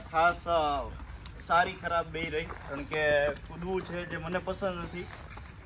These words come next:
અને ગજાવર, અ, ઠેક બહુ લે છે. હવે એનું ઘણા બધા કારણો હોઈ શકે. અ, એક પાછળથી વાહન કડોકડ ચાલે એ હોઈ શકે,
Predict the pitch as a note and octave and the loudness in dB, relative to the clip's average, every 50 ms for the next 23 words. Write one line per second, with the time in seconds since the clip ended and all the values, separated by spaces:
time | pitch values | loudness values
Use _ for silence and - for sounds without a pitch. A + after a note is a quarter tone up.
0 | - - B2 B2+ C3 C3+ C3+ C3 C3 C#3+ C#3+ D#3 D#3+ D#3 D#3 D3+ D3+ D3+ D3+ D#3 | -14 -12 -10 -8 -6 -6 -6 -4 -4 -4 -2 0 2 2 2 2 2 2 4 4
1 | D3+ D3 D3 C#3+ - - - - - - - E3+ E3+ F3+ - - - E3+ E3+ F3 | 2 2 -2 -4 -10 -12 -14 -14 -14 -12 -8 -6 -6 -6 -6 -4 -2 -2 -2 0
2 | E3 D#3+ D#3+ E3 E3+ - E3+ E3 - - - - - - - - - - - - | 0 0 0 0 0 -2 -2 -4 -4 -4 -6 -12 -14 -14 -14 -10 -6 -6 -6 -6
3 | - - - - - - - - - C3 C#3 D3+ D#3 D#3 C#3+ - D#3 F3 F#3+ F#3+ | -6 -8 -12 -14 -16 -16 -16 -12 -8 -4 -4 -4 -4 -4 -4 0 4 4 4 6
4 | F#3 F#3 F#3 F3 E3 E3 D#3+ E3+ F3+ F3+ D#3+ D3+ F3 F3+ D#3 D#3 D3+ E3 D#3+ D3+ | 6 4 2 2 2 2 2 2 2 0 0 -2 -2 -2 -4 -4 -6 -6 -6 -8
5 | - - - - - - D3+ - - - - - - - - - - - - - | -8 -10 -12 -12 -12 -12 -12 -10 -8 -8 -8 -10 -10 -12 -12 -12 -10 -8 -6 -6
6 | - C3 C3 C#3+ D3 - D3+ D3 - D3 D3 D3+ D#3+ E3+ D#3 D#3 E3 D#3 D#3 D#3 | -4 -4 -4 -4 -4 -4 -4 -4 -2 -2 -4 -4 -4 -6 -6 -4 -4 -2 0 0
7 | D#3 E3 F3 E3+ E3+ E3+ D#3+ D#3 - - - E3 F3 F3 E3+ - F3 F3+ E3+ - | 0 0 -2 -4 -4 -6 -10 -10 -10 -8 -8 -6 -4 -4 -4 -2 -2 -4 -4 -4
8 | - E3+ D#3+ E3 E3 D#3 C#3+ C3 D3 E3 F3 E3 E3+ E3+ E3+ E3+ F3 F3 E3+ F3 | -4 -4 -2 -2 -2 -4 -4 -4 -4 -4 -2 -2 -2 -4 -4 -6 -8 -8 -6 -6
9 | F3 | -4